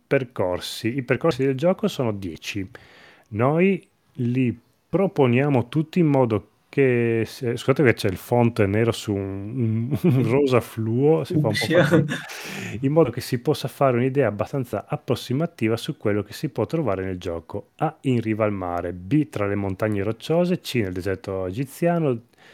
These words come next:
Speaker 1: D, in città, E, in riva al mare, il paesaggio notturno,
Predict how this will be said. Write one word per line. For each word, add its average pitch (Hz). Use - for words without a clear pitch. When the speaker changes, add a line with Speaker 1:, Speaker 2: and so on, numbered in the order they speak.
Speaker 1:
D, 107
in 107
città, 180
E, 135
in 107
riva 110
al 139
mare, 135
il 107
paesaggio 92
notturno, 175